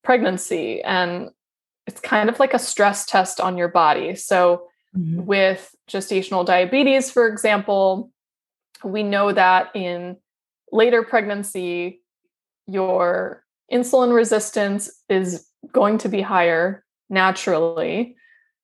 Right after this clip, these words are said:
Speaker 1: And that means your body doesn't respond as well to insulin. So it may have trouble lowering your blood sugar if your pancreas has not adapted <laughs> appropriately, where it is designed to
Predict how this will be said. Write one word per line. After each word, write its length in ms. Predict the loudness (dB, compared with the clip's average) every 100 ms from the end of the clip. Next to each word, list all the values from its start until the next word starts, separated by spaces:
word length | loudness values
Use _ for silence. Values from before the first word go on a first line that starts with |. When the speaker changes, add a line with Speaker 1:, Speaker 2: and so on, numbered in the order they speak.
| _
Speaker 1:
And 480 | 0 2 2 0 2
that 140 | 2
means 240 | 2 0 0
your 80 |
body 280 | 2 2 2
doesn't 280 | 0 -2 -2
respond 560 | -6 -6 -2 0 2 2
as 160 | 2
well 180 | 2 2
to 140 | 0
insulin. 480 | -6 -6 -2 -2 -4
So 160 | -4 -4
it 100 | -4
may 100 | -2
have 220 | -2 -4
trouble 640 | -2 -2 2 4 4 0 _ _ _ _ _ _ -4
lowering 460 | 0 2 2 -2
your 80 | -4
blood 260 | 0 0 2
sugar 440 | -2 2 2 2 2
if 460 | 2 2 -10 -20 _ _ _ _ _ _
your 80 | -16
pancreas 560 | -8 -6 0 2 2 -2
has 160 | -4
not 240 | 0 -2 -2
adapted 500 | -2 -2 -2 -2 -2
<laughs> 0 |
appropriately, 960 | 2 2 4 4 4 4 2 0 0 -6 -20 _
where 680 | 0 4 6 4 2 -2 -6 _
it 180 | 0 2
is 200 | -2 -4
designed 560 | -6 -4 -2 -2 -6
to 100 | -10